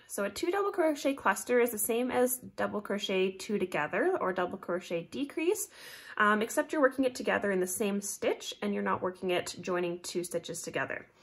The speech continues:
So we're gonna yarn over, insert our hook into the first stitch,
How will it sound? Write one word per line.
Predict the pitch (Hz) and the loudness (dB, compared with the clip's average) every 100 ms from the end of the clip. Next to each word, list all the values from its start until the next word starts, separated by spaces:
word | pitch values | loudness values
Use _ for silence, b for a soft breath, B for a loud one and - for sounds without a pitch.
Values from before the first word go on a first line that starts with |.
| B B B | B B B
So | - | -4
we're | 196 | -2
gonna | 196 | 2
yarn | 214 302 | 4 6
over, | 240 208 392 508 - _ - - | 6 6 4 4 -4 _ -12 -4
insert | 208 - 247 | -4 2 4
our | 240 | 4
hook | 240 220 | 4 0
into | 202 202 | -2 -4
the | 196 | -8
first | - 196 202 | -4 -4 -2
stitch, | - 466 508 - | 0 0 0 -4